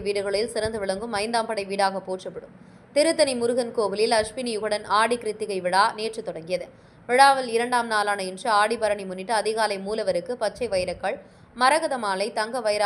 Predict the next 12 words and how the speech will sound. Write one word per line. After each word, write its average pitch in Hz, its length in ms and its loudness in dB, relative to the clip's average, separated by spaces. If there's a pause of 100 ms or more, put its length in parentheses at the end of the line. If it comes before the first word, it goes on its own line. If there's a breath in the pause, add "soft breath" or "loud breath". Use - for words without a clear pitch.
ஆபரணங்கள் 196 480 -2
அறிவிக்கப்பட்டு 190 480 -6 (100)
சிறப்பு 233 360 -2
தீபாராதனை 196 640 -2
நடைபெற்றது. 175 500 -8 (460 loud breath)
காவடி 294 380 6 (100)
மண்டபத்தில் 220 500 -8
வள்ளி 226 260 0
தெய்வானை 208 460 -4
சமேத 202 260 -6 (100)
உற்சவர் 214 380 -6
முருகப்பெருமானுக்கு 202 720 -4